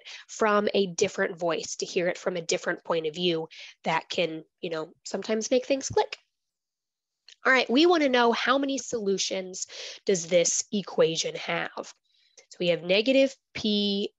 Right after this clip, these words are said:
plus six equals negative two p. I'm first gonna see if I can figure out what the answer would be using that second method, using that shortcut, but then I'll solve it all the way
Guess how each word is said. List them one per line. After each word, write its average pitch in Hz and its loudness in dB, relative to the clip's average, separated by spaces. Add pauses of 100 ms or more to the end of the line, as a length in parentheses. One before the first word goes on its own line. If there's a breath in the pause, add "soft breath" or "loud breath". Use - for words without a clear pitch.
plus 233 -4
six - -2 (600)
equals 180 -2
negative 170 0
two 160 -2
p. - -12 (640 loud breath)
I'm 339 4
first 247 2
gonna 220 2
see 208 0
if 202 2
I 185 2
can 226 -2
figure 208 2
out 185 0
what 180 -2
the 214 2
answer 208 -2
would 214 0
be 196 -4
using 175 -8
that 165 -6
second 226 -2
method, 185 0
using 165 -6
that 180 0
shortcut, - 0 (420 loud breath)
but 214 2
then 196 2
I'll 196 4
solve 254 0
it 269 6
all 208 4
the 247 6
way 233 2